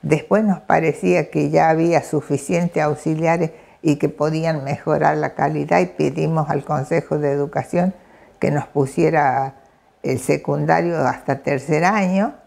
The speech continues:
Se puso hasta tercer año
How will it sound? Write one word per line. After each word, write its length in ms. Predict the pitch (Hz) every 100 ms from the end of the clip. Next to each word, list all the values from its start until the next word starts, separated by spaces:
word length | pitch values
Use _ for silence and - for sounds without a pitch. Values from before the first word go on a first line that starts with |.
| _ _ _ _ _ -
Se 160 | 139
puso 360 | 135 170 175 -
hasta 340 | 135 - 151
tercer 420 | - 151 - 175 185
año 440 | 214 180 196